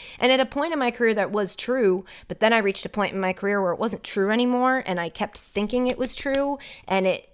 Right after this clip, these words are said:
it took this pandemic to make me be like, "Oh, this is what people <laughs> meant." That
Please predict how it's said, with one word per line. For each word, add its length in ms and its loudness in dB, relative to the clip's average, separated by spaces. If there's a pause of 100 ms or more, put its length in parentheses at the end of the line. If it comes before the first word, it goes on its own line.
(120)
it 180 -16
took 200 0
this 240 0
pandemic 560 0
to 120 -8
make 160 -4
me 120 -6
be 120 -6
like, 220 -8 (220)
"Oh, 420 6
this 240 -4
is 160 -8
what 160 -4
people 320 -2
<laughs> 80 -2
meant." 460 -2 (340)
That 120 -6